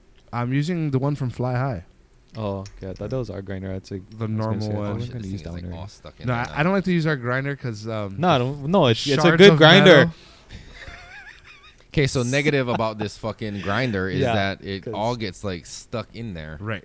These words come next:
Speaker 3: You see that shit?
Speaker 1: So when you give it too
Speaker 3: I'll
Speaker 1: much
Speaker 3: pass it,
Speaker 1: turns
Speaker 3: I'll pass it over to you guys after, but now I gotta use a fucking stick to get it out.
Speaker 1: Right.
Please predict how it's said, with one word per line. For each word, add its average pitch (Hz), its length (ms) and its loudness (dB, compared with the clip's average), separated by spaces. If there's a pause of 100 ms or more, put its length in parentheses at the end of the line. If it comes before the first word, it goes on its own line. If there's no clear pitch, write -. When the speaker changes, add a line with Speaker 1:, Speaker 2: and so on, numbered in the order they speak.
Speaker 3:
You 78 60 -12
see 110 180 -2
that 107 160 -2
shit? 135 280 -8 (160)
Speaker 1:
So - 180 -6
when 131 60 -2
you 123 80 -2
give 151 140 0
it 156 100 -2
too 156 120 -6
Speaker 3:
I'll 151 40 -2
Speaker 1:
much - 120 -2
Speaker 3:
pass 160 160 2
it, 143 60 0
Speaker 1:
turns 175 420 -6
Speaker 3:
I'll 95 80 -10
pass 139 260 -8
it 120 100 -6
over 110 220 -2
to 101 140 -8
you 92 60 -4
guys 87 160 -4
after, 82 320 -8
but 73 180 -8 (480)
now 101 140 -10
I 113 60 -10
gotta 92 180 -8
use 80 120 -10
a 69 60 -14
fucking 98 400 -14
stick - 400 -14
to - 80 -16
get 98 200 -4
it 104 100 -4
out. 107 300 -6
Speaker 1:
Right. 101 240 -10